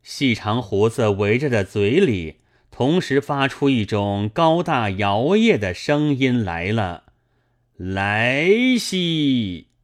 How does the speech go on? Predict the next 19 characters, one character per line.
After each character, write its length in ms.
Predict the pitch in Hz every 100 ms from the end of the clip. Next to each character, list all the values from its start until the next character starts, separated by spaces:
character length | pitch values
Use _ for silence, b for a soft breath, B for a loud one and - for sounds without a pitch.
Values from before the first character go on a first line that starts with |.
| _ _ _ _ _ _ _ _ -
戚 360 | - 117 113
大 200 | 113 98
人 220 | 82 80
说， 480 | 85 - 87 85 _ _ _ _ _ _ _ _
他 180 | - 107
觉 280 | 95 95 92
得 160 | 101 90
心 440 | - 143 147 151
脏 240 | 160 113
一 140 | 139 95
停， 540 | - 90 85 101 - _ _ _ _ _ _
接 240 | - 131 123
着 140 | 107
便 320 | 110 98 90
突 340 | - - 170 160
突 200 | - 147
的 100 | 104
乱 320 | 135 110 85
跳， 460 | - 131 90 -